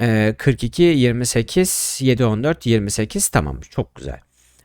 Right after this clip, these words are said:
Peki arkadaşlar, buradaki de yedi de birbirini götürdü. Ne kaldı? Son durum ne, ne kaldı bana söyler misiniz? Son durumda iki üzeri x artı iki. Evet,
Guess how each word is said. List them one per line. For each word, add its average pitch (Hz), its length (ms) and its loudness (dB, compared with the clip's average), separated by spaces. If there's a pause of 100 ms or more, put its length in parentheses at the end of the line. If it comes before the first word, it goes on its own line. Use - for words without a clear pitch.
Peki 185 220 4
arkadaşlar, 90 540 -4
buradaki 135 340 -4
de 98 60 -2
yedi 117 200 0
de 160 120 -2
birbirini 113 380 0
götürdü. 82 520 -6
Ne 240 140 4
kaldı? 127 340 2
Son 208 340 -2
durum 208 240 2
ne, 214 180 4
ne 190 220 0
kaldı 214 360 2
bana 233 220 -2
söyler 208 380 4
misiniz? 135 400 -4 (300)
Son 196 360 2
durumda 180 400 6
iki 196 360 0
üzeri 120 440 4
x 170 360 2
artı 151 440 6
iki. 127 440 4 (1500)
Evet, 123 400 2